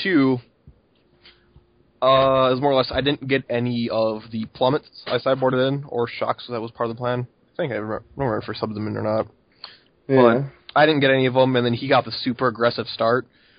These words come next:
Speaker 1: where he got the, uh, he actually got, like, the turn one Cloudfin Raptor, and then just evolved it, so by turn, was it three or four, he had the three four version of it, so it, it was just putting on all the hate and pressure that you could dream.
Speaker 2: Yeah.
Speaker 1: So,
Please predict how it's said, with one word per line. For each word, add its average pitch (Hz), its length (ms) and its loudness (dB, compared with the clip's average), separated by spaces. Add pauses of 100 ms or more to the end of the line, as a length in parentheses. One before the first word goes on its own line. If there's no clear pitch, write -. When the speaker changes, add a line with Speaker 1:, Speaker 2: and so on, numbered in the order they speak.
(160)
Speaker 1:
where 127 200 2
he 131 180 -2
got 120 280 0
the, 120 160 -2
uh, 113 100 2
he - 140 -6
actually 131 320 -2
got, 117 160 0
like, 120 180 -6
the 123 60 -6
turn 120 300 -4
one 113 140 -2
Cloudfin 131 380 -4
Raptor, 120 440 0
and 120 180 -4
then 120 100 0
just 123 260 -4
evolved 117 420 0
it, 123 120 -2
so 120 160 0
by 113 160 2
turn, 117 720 -4 (300)
was 117 140 -8
it - 160 -12
three 123 160 -2
or 110 40 -2
four, 120 200 0
he 123 80 -2
had 110 140 0
the 110 60 -8
three 117 200 -8
four 113 240 -2
version 117 300 -2
of 117 100 0
it, 120 140 -4
so 110 180 -4
it, 104 100 -8 (1200)
it 143 80 4
was 131 180 2
just 113 200 -8
putting 127 240 2
on 113 340 4
all 113 240 2
the 110 100 0
hate 120 220 -6
and 101 100 2
pressure 117 340 0
that 104 100 -2
you 117 100 -2
could 104 100 -4
dream. 120 360 -2 (1080)
Speaker 2:
Yeah. 131 360 2 (640)
Speaker 1:
So, 123 400 4